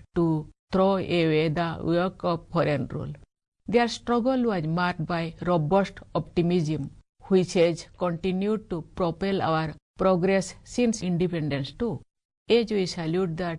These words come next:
tricolor tomorrow, we will also be paying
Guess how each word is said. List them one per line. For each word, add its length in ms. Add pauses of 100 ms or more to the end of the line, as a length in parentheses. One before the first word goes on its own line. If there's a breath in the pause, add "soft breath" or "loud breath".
(140)
tricolor 560 (140)
tomorrow, 500 (300)
we 220
will 260
also 320
be 240 (180)
paying 640